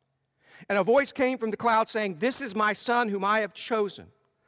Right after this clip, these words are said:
Listen to him." When the voice had spoken, they found that Jesus was alone. The disciples kept this to themselves, did not tell anyone at that time what they had seen, 'cause they're, they're frightened. They're, they're, they're scared.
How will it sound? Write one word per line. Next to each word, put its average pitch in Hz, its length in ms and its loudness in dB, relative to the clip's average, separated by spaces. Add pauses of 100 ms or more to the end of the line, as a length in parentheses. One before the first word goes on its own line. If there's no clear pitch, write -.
(160)
Listen 214 580 -2
to - 180 -16
him." 92 240 -14 (1200)
When 113 60 -16
the 107 60 -10
voice 165 260 -2
had - 100 -20
spoken, 156 380 -6
they 117 100 -8
found 147 260 -6
that 117 80 -10
Jesus 139 320 -10
was 123 140 -14
alone. 123 500 -6 (800)
The 117 60 -16
disciples 147 440 -4
kept - 220 -8
this 135 140 -12
to - 100 -18
themselves, 127 540 -6
did 127 100 -14
not 127 180 -8
tell 135 240 -10
anyone 123 440 -8
at 117 140 -10
that 113 140 -8
time 135 320 -6
what 113 140 -12
they 101 80 -14
had 95 120 -14
seen, 151 200 -10
'cause - 140 -16
they're, 104 160 -12 (160)
they're 104 100 -8
frightened. 156 540 -8 (120)
They're, 113 120 -10
they're, 101 160 -12
they're 98 160 -12
scared. 208 420 -8